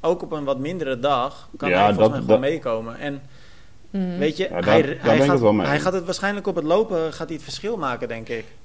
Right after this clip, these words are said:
Speaker 2: Want het is niet, niet weer echt een half, hè? Het is weer een,
Speaker 1: Nee,
Speaker 2: de
Speaker 1: minder
Speaker 2: afstand
Speaker 1: nog.
Speaker 2: die we in Daytona hebben gezien, toch?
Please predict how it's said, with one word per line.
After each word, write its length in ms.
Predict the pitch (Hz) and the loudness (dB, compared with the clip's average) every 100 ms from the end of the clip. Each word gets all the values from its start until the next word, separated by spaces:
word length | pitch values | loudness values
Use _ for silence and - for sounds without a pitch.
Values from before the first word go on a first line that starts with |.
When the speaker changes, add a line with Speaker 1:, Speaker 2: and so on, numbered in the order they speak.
| - - | -20 -16
Speaker 2:
Want 160 | - 110 | 0 2
het 100 | 135 | 4
is 140 | 151 | 4
niet, 340 | 135 175 143 - | 4 2 0 2
niet 340 | 120 120 170 | 6 6 6
weer 200 | 131 127 | 6 6
echt 180 | 123 - | 4 2
een 100 | 110 | 0
half, 380 | 95 120 139 - | 4 6 6 6
hè? 80 | 101 | 4
Het 200 | 123 127 | 4 4
is 120 | 104 | 2
weer 240 | 113 113 | 4 6
een, 220 | 117 110 | 6 4
Speaker 1:
Nee, 220 | 113 147 143 | 4 4 6
Speaker 2:
de 60 | |
Speaker 1:
minder 180 | 127 120 | 6 4
Speaker 2:
afstand 260 | 120 123 123 | 2 4 6
Speaker 1:
nog. 80 | 120 | 8
Speaker 2:
die 100 | 123 | 8
we 60 | |
in 120 | 123 | 8
Daytona 600 | 117 117 117 139 147 135 107 | 8 6 8 6 6 4 2
hebben 220 | 92 90 | 2 0
gezien, 320 | - 92 87 | -4 -4 0
toch? 360 | 131 277 - | 0 0 -2